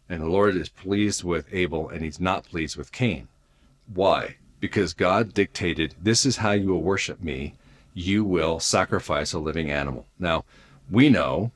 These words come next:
because we get to look backward into history, that what God was setting up was the idea that ultimate sacrifice would be made, the sacrifice of a living being, Jesus Christ, the Son of God, to cover the sins of the whole world.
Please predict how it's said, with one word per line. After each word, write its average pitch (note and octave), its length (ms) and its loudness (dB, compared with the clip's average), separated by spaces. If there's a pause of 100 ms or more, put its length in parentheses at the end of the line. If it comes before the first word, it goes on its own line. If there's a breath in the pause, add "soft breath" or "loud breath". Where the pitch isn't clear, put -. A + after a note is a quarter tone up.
because - 260 -4
we F2+ 120 0
get E2+ 160 -4
to E2+ 80 -4
look D#2+ 160 -2
backward F2 360 2
into D2+ 140 -2
history, C#2+ 500 -4 (280 soft breath)
that F#2+ 80 -4
what F2+ 160 -2
God F#2+ 200 4
was G#2 160 2
setting F2 320 2
up D#2+ 140 0
was E2 160 0
the F2 180 0
idea D2+ 640 0 (320 soft breath)
that F2+ 300 2
ultimate G2+ 580 2
sacrifice D#2 720 0
would E2+ 120 -4
be D#2+ 120 0
made, C#2+ 400 -2 (380 soft breath)
the F2 100 -2
sacrifice F2+ 640 2
of E2 100 -2
a E2 40 0
living D#2+ 300 0
being, D2+ 320 -2 (480)
Jesus - 340 -4
Christ, E2+ 420 0
the D#2+ 60 -4
Son E2 280 0
of C#2+ 120 -4
God, D2 400 0 (400 soft breath)
to A2 140 2
cover F#2 260 2
the E2 60 2
sins D#2+ 260 0
of D2+ 80 -6
the C#2+ 100 -2
whole D2 240 -2
world. D2 380 0